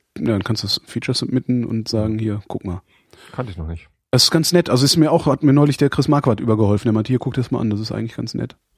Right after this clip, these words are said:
Speaker 1: Und mal gucken,
Speaker 2: Was ich
Speaker 1: vielleicht,
Speaker 2: ja
Speaker 1: was
Speaker 2: auch
Speaker 1: sich da
Speaker 2: ganz gut
Speaker 1: entwickelt.
Speaker 2: fänd, wäre, wenn mir einfach gar kein Bart mehr wächst.
Speaker 1: Ja,
Speaker 2: Also
Speaker 1: es, das, die, die eine Tablette, die wünsche ich mir. Die eine Tablette, die alle Haare ausfallen lässt, außer Augenbrauen und Wimpern.
Speaker 2: Hm.
Speaker 1: Ach, wär das cool.
Speaker 2: Ja, Kopf-,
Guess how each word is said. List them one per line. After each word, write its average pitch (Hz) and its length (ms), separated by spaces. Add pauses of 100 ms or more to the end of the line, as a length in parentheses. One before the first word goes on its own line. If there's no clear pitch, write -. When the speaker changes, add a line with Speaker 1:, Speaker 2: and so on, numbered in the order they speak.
(800)
Speaker 1:
Und 104 100
mal 110 80
gucken, 123 140
Speaker 2:
Was 113 80
ich 117 80
Speaker 1:
vielleicht, 104 120
Speaker 2:
ja - 40
Speaker 1:
was 202 60
Speaker 2:
auch 165 40
Speaker 1:
sich - 60
da - 80
Speaker 2:
ganz 110 100
gut 107 160
Speaker 1:
entwickelt. 101 180
Speaker 2:
fänd, 107 220
wäre, 104 320
wenn 104 140
mir 104 120
einfach 98 200
gar 101 140
kein 87 180
Bart 80 180
mehr 82 140
wächst. - 300 (680)
Speaker 1:
Ja, 131 100
Speaker 2:
Also 92 240
Speaker 1:
es, 123 120
das, 139 120 (100)
die, 180 100
die 160 340
eine 156 240
Tablette, 127 440
die 120 160
wünsche 135 240
ich - 120
mir. 107 120
Die 117 160
eine 156 220
Tablette, 139 460 (360)
die 123 220
alle 147 260
Haare 151 240
ausfallen 139 460
lässt, 139 260
außer 131 300
Augenbrauen 123 460
und 107 140
Wimpern. 101 320 (380)
Speaker 2:
Hm. 98 220 (480)
Speaker 1:
Ach, 107 260
wär 101 60
das 90 160 (100)
cool. 104 220 (220)
Speaker 2:
Ja, 95 180
Kopf-, - 400